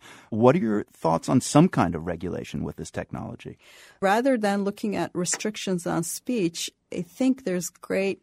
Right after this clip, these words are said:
Speaker 2: value in looking at how we design these sites, how we communicate with people in other countries,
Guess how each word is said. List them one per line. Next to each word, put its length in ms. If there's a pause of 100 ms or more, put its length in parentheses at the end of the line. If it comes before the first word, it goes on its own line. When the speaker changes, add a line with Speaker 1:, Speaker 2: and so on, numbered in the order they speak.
Speaker 2:
value 540
in 220
looking 340
at 220
how 260
we 160
design 480
these 240
sites, 580 (600)
how 260
we 140
communicate 680
with 260
people 580
in 180
other 260
countries, 720